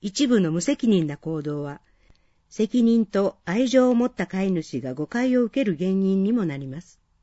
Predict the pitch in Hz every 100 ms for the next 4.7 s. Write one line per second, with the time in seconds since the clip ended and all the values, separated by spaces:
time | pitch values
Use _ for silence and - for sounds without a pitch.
0 | _ _ _ _ _ _ _ 240 277 302
1 | 294 269 233 233 240 226 220 208 247 214
2 | 135 - _ _ _ _ _ 196 208 254
3 | 254 254 - - 247 247 226 175 147 143
4 | 160 196 233 - 233 226 165